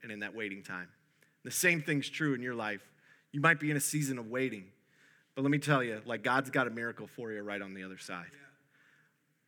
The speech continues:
Speaker 1: Don't get frustrated, angry. Don't get,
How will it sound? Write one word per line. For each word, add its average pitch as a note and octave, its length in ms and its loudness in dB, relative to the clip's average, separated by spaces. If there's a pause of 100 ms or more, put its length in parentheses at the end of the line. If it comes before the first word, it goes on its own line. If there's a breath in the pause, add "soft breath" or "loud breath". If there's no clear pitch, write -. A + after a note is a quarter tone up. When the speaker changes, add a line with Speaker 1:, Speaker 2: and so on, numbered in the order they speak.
(220)
Speaker 1:
Don't D3 180 4
get D3 240 6 (400 loud breath)
frustrated, C#3 720 2
angry. C#3+ 520 4
Don't C#3+ 220 2
get, C#3+ 220 4